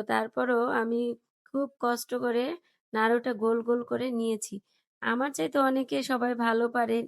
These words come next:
নিশ্চয়ই। আর দেখতে পাচ্ছ এট-, এটা একটা মিল, আর এই মিল থেকে আমি চালের গুঁড়ি করে নিয়েছিলাম পিঠা তৈরি করার জন্য, এবং আমি সেই আটা দিয়ে পিঠা বানিয়ে নিলাম।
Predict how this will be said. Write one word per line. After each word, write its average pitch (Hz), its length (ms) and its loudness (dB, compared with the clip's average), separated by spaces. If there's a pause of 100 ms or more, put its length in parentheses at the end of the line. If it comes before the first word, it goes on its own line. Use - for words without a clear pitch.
নিশ্চয়ই। 226 500 -4 (460)
আর 220 180 -2
দেখতে 262 380 -2
পাচ্ছ 262 360 -2
এট-, 240 300 -2
এটা 226 260 -2
একটা 233 200 -2
মিল, 226 280 0 (440)
আর 208 180 4 (120)
এই 254 200 4
মিল 254 320 2
থেকে 254 360 -4
আমি 226 260 0
চালের 226 420 0
গুঁড়ি 240 280 -2
করে 226 260 0
নিয়েছিলাম 233 600 -2
পিঠা 240 300 -4
তৈরি 233 280 2
করার 214 340 0
জন্য, 202 240 -2 (520)
এবং 233 300 2 (560)
আমি 226 340 0
সেই 233 260 0 (200)
আটা 220 340 0
দিয়ে 233 300 -2 (580)
পিঠা 240 300 -4
বানিয়ে 233 380 0
নিলাম। 226 360 0